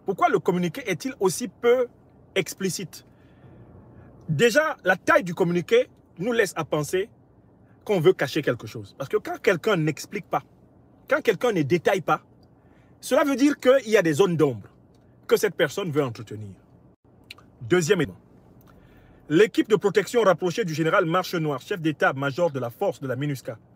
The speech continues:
composée de quatre militaires français, a été arrêtée cet après-midi à l'aéroport de Bangui. Cette première phrase nous amène à nous poser la question suivante.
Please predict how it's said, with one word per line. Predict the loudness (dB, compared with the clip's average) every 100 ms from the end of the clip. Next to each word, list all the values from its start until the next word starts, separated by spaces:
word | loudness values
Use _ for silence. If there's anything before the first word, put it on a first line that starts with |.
| -20 -20 -20 _
composée | -2 0 2 4
de | 2
quatre | 2 0
militaires | 2 -2 0 -2
français, | -2 -6
a | 0 0
été | 2 2
arrêtée | 0 -2 -6
cet | -6 -4
après-midi | -4 -2 -4 -2
à | -2
l'aéroport | -2 -6 -8 -10
de | -10
Bangui. | -14 -16 -20 _ _ _ _ _ _ _
Cette | -6 -2
première | 2 4 4
phrase | 4 2 2
nous | 0
amène | 2 2 0
à |
nous | -6
poser | -4 -4 -2
la | -4
question | -6 -10 -10
suivante. | -12 -16